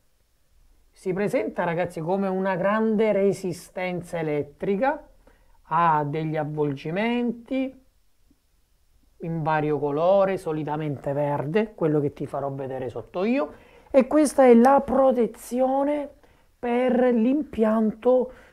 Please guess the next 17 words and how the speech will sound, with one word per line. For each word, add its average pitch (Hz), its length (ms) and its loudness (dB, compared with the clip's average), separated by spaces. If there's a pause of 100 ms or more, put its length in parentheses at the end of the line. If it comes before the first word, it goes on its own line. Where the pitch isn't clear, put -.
(140)
eh, 180 320 -2
eolico, 202 1040 2
perfetto, - 640 -10
e 240 140 -2
va 190 320 2
connessa 202 840 -2 (300)
con 247 640 2
i 226 140 0
terminali 202 880 0 (1000)
laterali 196 800 10
del 185 680 0
controller. 196 1160 -8 (680)
Questo 180 380 -4
è 165 40 -2
il 160 120 -6
controller 254 920 -2
ibrido. 220 880 -2